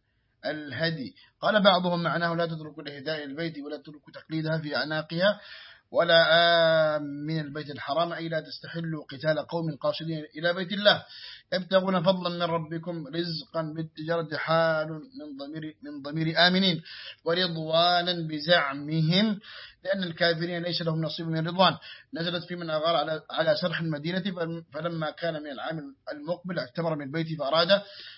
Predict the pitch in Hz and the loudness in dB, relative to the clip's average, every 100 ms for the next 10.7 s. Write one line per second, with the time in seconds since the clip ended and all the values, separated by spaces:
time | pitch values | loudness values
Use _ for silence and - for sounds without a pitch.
0 | - 175 180 165 165 165 175 170 156 156 | -2 2 2 0 -4 -2 -2 -2 -4 0
1 | 156 185 170 160 139 165 170 160 151 147 | 2 4 2 0 0 0 0 -2 -4 -6
2 | 147 160 151 151 156 170 180 - - - | -4 -4 -6 -8 -4 -4 -6 -14 -20 -20
3 | - - - 175 190 202 170 165 _ _ | -20 -14 -4 0 4 6 4 2 _ _
4 | - 143 160 160 - 165 170 151 139 131 | -4 4 4 2 -4 -8 -8 -10 -10 -8
5 | 160 160 147 107 - - 156 170 185 180 | -8 -8 -10 -12 -12 -6 -4 0 0 -2
6 | - _ _ _ _ - 185 185 160 113 | -10 _ _ _ _ -6 0 2 2 -2
7 | - - - 214 233 214 196 175 170 196 | -12 -12 2 4 8 8 8 4 0 -2
8 | 214 165 165 160 160 156 160 156 180 160 | -2 -2 -2 -2 -2 -2 -2 -4 -6 -6
9 | 160 156 165 160 143 160 165 160 160 139 | -6 -4 -4 -4 -4 -4 -2 0 -2 -4
10 | - - 170 135 143 170 | -6 -4 -4 -4 -4 -6